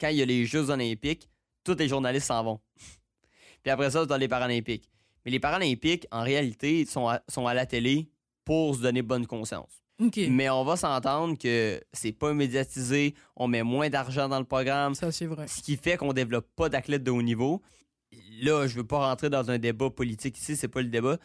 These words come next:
Speaker 1: Mais, euh, chez les femmes, c'est encore pire.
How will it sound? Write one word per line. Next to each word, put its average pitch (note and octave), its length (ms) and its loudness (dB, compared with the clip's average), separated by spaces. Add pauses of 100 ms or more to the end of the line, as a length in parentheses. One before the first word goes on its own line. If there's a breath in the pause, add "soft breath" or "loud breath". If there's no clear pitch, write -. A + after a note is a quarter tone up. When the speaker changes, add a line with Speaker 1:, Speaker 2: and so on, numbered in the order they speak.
(140 soft breath)
Speaker 1:
Mais, B2+ 440 2
euh, A#2+ 180 2
chez - 220 0
les C3 140 2
femmes, D3 260 -2
c'est A2+ 180 -6
encore A2 300 -8
pire. G2 320 -6